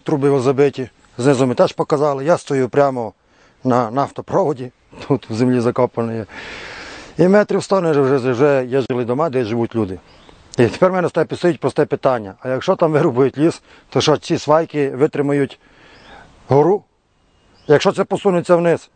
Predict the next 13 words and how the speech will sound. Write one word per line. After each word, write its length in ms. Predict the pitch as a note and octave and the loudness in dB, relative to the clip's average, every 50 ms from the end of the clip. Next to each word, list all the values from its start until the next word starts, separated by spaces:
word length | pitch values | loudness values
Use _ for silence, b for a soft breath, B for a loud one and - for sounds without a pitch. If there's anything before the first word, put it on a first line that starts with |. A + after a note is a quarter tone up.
| _ _ _ | _ _ _
обірве 400 | C#3+ D3 C3 D#3+ F#3+ F3 E3+ E3 | 0 2 4 4 2 2 2 0
трубу, 400 | - - D#3+ D3 D3 D3+ B2+ - _ b b b b b b b b b b b | -2 -2 -4 -2 0 -2 -2 -2 _ b b b b b b b b b b b
знизу 340 | A#2 B2+ E3+ G3 E3+ D3 E3+ | 0 2 4 4 4 2 2
річка, 300 | F3 F3+ - - F3+ E3+ | 2 0 0 0 0 2
річка 280 | E3 F#3 D#3 - - D#3+ | 2 2 0 0 0 0
Уж. 340 | D#3 D3 C3 A2 - - _ _ _ _ _ _ _ _ _ _ _ _ _ _ _ _ _ _ _ - | 0 0 -2 -6 -8 -14 _ _ _ _ _ _ _ _ _ _ _ _ _ _ _ _ _ _ _ -6
Що 160 | - - F#3+ | 0 0 0
то 120 | F3+ - D#3 | 0 0 -4
буде? 240 | C3 C3+ B2+ G2 F#2 - _ _ _ _ _ | -4 -4 -6 -6 -8 -14 _ _ _ _ _
Це 120 | - A3 A3 | 2 2 2
буде 200 | G#3 A#3 G3 G#3+ | 4 2 -2 -2
катастрофа. 580 | - G#3+ - G#3 - - G3 F#3 C#3 - - - _ _ _ _ _ _ _ - - | -2 -4 -4 -4 -2 0 0 0 0 -2 -8 -20 _ _ _ _ _ _ _ -4 0
Ну, 320 | E3 G#3+ A#3+ A#3 G3+ - | 4 4 4 4 2 0